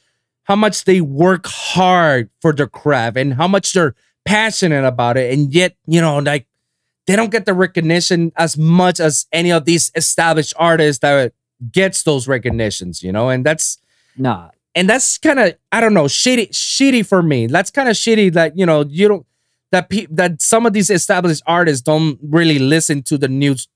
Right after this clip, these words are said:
Speaker 1: gen. Like, I can name a few previously. Like, Excision is always looking for new artists because he's always having new fucking people in Subsidia that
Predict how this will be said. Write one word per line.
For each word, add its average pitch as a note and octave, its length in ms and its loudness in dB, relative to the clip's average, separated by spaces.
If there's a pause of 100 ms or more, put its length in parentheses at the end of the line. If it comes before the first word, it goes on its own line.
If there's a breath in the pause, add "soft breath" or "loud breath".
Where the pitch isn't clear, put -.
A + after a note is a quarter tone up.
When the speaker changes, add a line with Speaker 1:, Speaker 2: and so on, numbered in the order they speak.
(200)
Speaker 1:
gen. E3+ 180 2
Like, D3+ 220 0
I D#3+ 100 -2
can G3 300 -2
name F#3 240 2
a D#3 60 2
few C3+ 360 0 (300)
previously. C3+ 580 0 (220)
Like, C#3 300 0 (500)
Excision A#3 440 2
is G#3 100 2
always G3 400 2
looking F3 240 0
for D#3+ 160 0
new D#3 300 0
artists C#3 280 0
because B2+ 360 -2
he's E3 180 2
always F3 300 0
having D#3+ 340 -2 (460)
new E3+ 220 2
fucking F3 420 -2
people E3 340 0
in D#3+ 160 2
Subsidia C#3+ 800 0
that C3 280 0